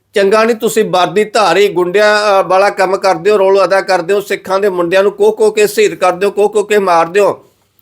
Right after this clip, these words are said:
ਤੁਸੀਂ ਤਾਂ ਫੌਜ ਦੇ ਕਰਨਲ ਨਹੀਂ ਛੱਡਦੇ।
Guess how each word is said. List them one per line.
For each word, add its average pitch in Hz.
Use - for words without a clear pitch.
ਤੁਸੀਂ 220
ਤਾਂ 233
ਫੌਜ 196
ਦੇ 226
ਕਰਨਲ 208
ਨਹੀਂ 220
ਛੱਡਦੇ। 208